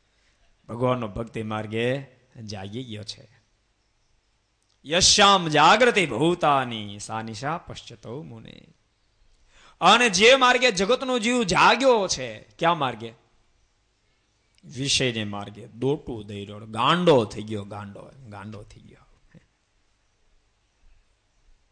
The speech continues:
અરે, લગ્ન પ્રસંગમાં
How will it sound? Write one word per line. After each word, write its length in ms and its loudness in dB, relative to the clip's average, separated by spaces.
અરે, 220 -2
લગ્ન 420 -4
પ્રસંગમાં 960 -8